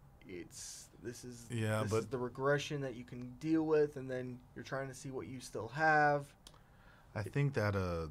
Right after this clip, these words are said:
Speaker 2: similar to the Green Bay situation where they try to see what they have with Jordan Love,
Speaker 1: Yeah.
Speaker 2: uh, you're gonna see what you have in Mason Rudolph, and I feel like you already had an example of that a couple of years ago, and feel like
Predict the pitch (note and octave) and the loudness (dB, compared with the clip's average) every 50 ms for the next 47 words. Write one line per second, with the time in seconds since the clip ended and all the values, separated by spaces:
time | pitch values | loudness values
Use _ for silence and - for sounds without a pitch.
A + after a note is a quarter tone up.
0 | D#2+ - - - - - - A#2+ B2+ B2+ B2+ A#2+ - - - G#2+ G#2 F2+ F#2 F2 | -8 -12 -14 -8 -4 -2 0 0 2 2 0 0 0 -2 0 0 0 0 0 0
1 | D#2+ D#2+ D#2+ D#2+ - G2 G2 G#2 G2+ G#2+ G#2+ G2+ - A2+ - - A2 A2 A2 G2+ | 0 -2 -4 -4 -2 0 2 2 4 2 2 0 -2 -4 -2 -2 0 0 0 -2
2 | - B2 A#2 G2+ F#2 E2+ F2+ F#2+ - G2+ F#2+ - - F#2+ F#2 F2+ - E2+ D#2+ E2+ | -2 -4 -2 -2 -2 -2 -4 -2 -2 -2 -2 -2 -4 -4 -4 -4 -4 -6 -4 -4
3 | F2+ G2+ G2+ G#2+ G#2 A2 A2+ A#2 A#2 A#2+ A#2+ A#2+ B2 B2+ C3 C3 C3+ - - - | -2 -2 0 0 2 2 2 2 2 2 2 4 6 6 6 4 2 -2 -12 -20
4 | - - G#2 G#2 F#2 D2 - G#2 - - - - - F#2 F2 E2+ E2 D#2 D#2 D#2 | -16 -10 -6 -4 -4 -4 -6 -8 -12 -18 -18 -10 -6 -4 -2 -2 -2 -2 -4 -4
5 | D#2+ D#2+ F#2 G2+ A#2+ B2 E3 E3 C#3+ - D#3 D#3+ C#3 C#3 B2 C#3 C#3 C#3+ C#3+ B2 | -6 -4 -2 -2 0 4 4 4 4 4 4 2 2 4 4 4 6 6 4 4
6 | C3 C3+ B2+ C3 C3 B2+ C3 B2+ B2 A2+ F#2 D#2 - D2 F2 G#2 G2 G2 G2 F#2+ | 2 2 0 0 0 0 2 4 4 4 2 0 -4 -6 -4 -2 -2 -2 -2 -4
7 | - - C#3 C#3 C3+ A2 B2 A2+ B2+ B2+ A#2+ A2 G2+ A#2 B2 B2 B2+ B2+ C3 C3+ | 0 2 2 2 2 2 0 0 0 0 0 0 0 0 2 4 6 6 6 4
8 | C3+ C3 - - - B2 B2+ B2 A#2 G#2+ G#2+ B2+ B2+ B2+ B2 C3+ C3 C3 A#2+ B2 | 4 0 -6 -6 -4 -2 -2 -2 -2 -2 0 0 2 2 2 2 2 2 4 4
9 | A#2+ B2 B2+ B2 G2+ - - - G#2+ G2+ B2+ A#2 A#2+ A#2 A#2 B2+ B2+ B2 A#2+ B2+ | 4 4 4 2 0 -4 -8 -10 -8 -6 -4 -4 -2 0 0 0 0 0 0 2
10 | B2+ B2+ C3+ C3+ C3 - - - - - - - - - - - - - D#2 D#2 | 2 2 2 0 -2 -6 -14 -20 -20 -20 -20 -20 -20 -20 -20 -20 -16 -12 -10 -8
11 | D#2+ D#2+ D#2+ E2 D#2 - - A2 A2+ A2+ G#2+ G#2 G2 | -8 -6 -8 -8 -8 -6 -4 -2 0 2 2 2 2